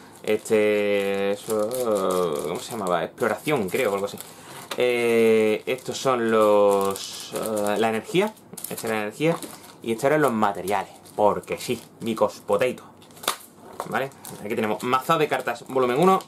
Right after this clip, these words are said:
mazo de cartas volumen dos. Ahora le enseñaré con más calma. Puntuaciones, libretilla de puntuaciones.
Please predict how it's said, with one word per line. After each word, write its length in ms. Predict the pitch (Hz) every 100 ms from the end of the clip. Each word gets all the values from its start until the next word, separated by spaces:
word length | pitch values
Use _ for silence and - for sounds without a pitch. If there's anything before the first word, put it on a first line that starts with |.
| - -
mazo 340 | 120 113 143
de 80 | 135
cartas 380 | 139 127 127 -
volumen 380 | 123 120 113 117
dos. 320 | 180 180 - - - - -
Ahora 140 | - 98
le 80 | 98
enseñaré 320 | 92 101 95
con 80 | 90
más 100 | -
calma. 300 | 175 180 175 - - - - - - - - - - - - - - - - - - - -
Puntuaciones, 720 | 202 139 147 202 220 - - - - -
libretilla 360 | 110 104 107 127
de 60 | 113
puntuaciones. 480 | 113 113 175 190